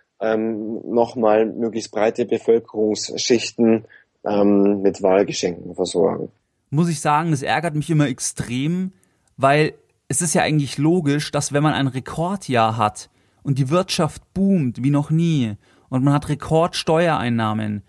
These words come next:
Speaker 2: dass wenn man Schulden zurückbezahlen möchte, dann sollte man es dann im Rekordjahr tun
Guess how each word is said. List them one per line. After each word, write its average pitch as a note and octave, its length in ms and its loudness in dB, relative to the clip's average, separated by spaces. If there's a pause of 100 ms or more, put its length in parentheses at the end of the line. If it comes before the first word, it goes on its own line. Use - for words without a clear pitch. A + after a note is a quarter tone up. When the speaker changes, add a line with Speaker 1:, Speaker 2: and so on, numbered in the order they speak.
(380)
Speaker 2:
dass B2 280 -2
wenn E3 160 4
man F#3+ 200 4
Schulden C3 340 2
zurückbezahlen A#2+ 580 -2
möchte, A2+ 480 -6 (320)
dann B2+ 140 0
sollte C#3+ 260 2
man C3+ 140 2
es A#2+ 140 -2
dann B2 180 0
im A#2+ 100 -2
Rekordjahr A2+ 880 -2
tun D#3 440 -2